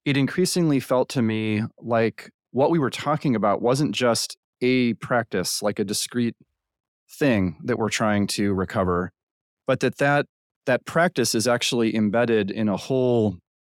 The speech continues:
ecosystem o-, of sorts. I mean, a, a set of practices, assumptions,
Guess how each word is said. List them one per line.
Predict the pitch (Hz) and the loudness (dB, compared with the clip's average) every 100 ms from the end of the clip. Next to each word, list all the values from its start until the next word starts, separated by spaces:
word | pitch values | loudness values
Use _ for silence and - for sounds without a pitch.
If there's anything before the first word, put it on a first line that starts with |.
| _ _ _ _ - | _ _ _ _ -2
ecosystem | 165 135 101 104 - 98 82 - _ - | 0 2 0 0 0 0 0 -2 _ -4
o-, | 110 - | -2 0
of | 98 | -2
sorts. | - 92 82 - | 0 0 0 -2
I | 107 | 0
mean, | 110 104 | 2 2
a, | 87 107 - | 0 -2 -2
a | |
set | 110 98 | -2 -2
of | - | -4
practices, | - 151 143 131 - 123 123 120 - - | -4 -2 0 -2 0 0 0 0 -4 -6
assumptions, | - - 139 131 - 117 117 110 - - | -6 -2 0 0 0 2 2 2 -2 -6